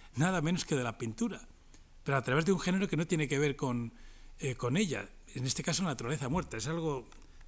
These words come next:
por lo menos sorprendente. Y aquí tenemos la Villa Saboya, y uno de los volúmenes de los que estoy hablando es este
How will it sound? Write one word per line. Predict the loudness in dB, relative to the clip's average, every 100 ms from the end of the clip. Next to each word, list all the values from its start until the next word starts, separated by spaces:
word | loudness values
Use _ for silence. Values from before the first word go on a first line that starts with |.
| -20 -16 -4
por | 0
lo |
menos | 2 2
sorprendente. | 0 -2 -4 -6 -8 -14 -20 -20 -20 -12 -6 -6 -6 -8 -10 -12 -12 -14 -14 -16 -16 -16 -16 -16 -18 -10
Y | -8
aquí | -4 -4
tenemos | -2 0 0 -2 -6 -12 -14 -10
la | -6
Villa | -2 0 0
Saboya, | 2 4 4 4 -2 -8 -16 -16 -18 -18 -18 -20 -20 -20 -20 -20 -20 -20 -20 -20 -20 -20 -20 -6
y | -2
uno | 0 0
de | -2
los | 0
volúmenes | 2 4 4 2 -2 -6 -12 -16 -12
de |
los | -10 -10
que |
estoy | -8 -4 -2
hablando | 0 0 -2 -4 -8
es | -8
este | -6 -6 -6 -8